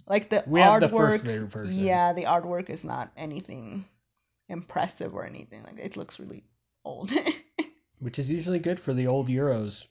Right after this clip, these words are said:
Speaker 2: They're very,
Speaker 1: Yeah,
Speaker 2: they're
Speaker 1: it
Speaker 2: ugly, ugly artwork and great games.
Speaker 1: It doesn't matter. It's a great game. It's just when you look at it, you're like, "Yay!"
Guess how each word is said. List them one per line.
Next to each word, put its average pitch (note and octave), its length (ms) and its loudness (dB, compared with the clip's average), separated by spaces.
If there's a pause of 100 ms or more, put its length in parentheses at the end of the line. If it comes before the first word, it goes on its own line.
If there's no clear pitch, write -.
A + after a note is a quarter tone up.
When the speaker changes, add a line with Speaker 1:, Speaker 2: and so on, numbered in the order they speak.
Speaker 2:
They're A#2 160 -4
very, A#2+ 160 2
Speaker 1:
Yeah, E3 400 8
Speaker 2:
they're C3+ 220 0
Speaker 1:
it - 60 -10
Speaker 2:
ugly, F#3 520 6
ugly D#3+ 320 4
artwork D#3 560 2
and A#2 180 0
great B2+ 240 -2
games. G#2+ 320 -4
Speaker 1:
It G3+ 140 2
doesn't A3 320 8
matter. G3+ 260 10
It's G#3 220 6
a C4 40 6
great A3 360 8
game. G#3+ 280 10
It's A#3+ 200 12
just C4 200 12
when C#4+ 160 10
you A#3+ 80 10
look C4+ 160 10
at C4+ 120 10
it, A3 80 10
you're G#3+ 80 10
like, F#3 260 6
"Yay!" C#4+ 1120 8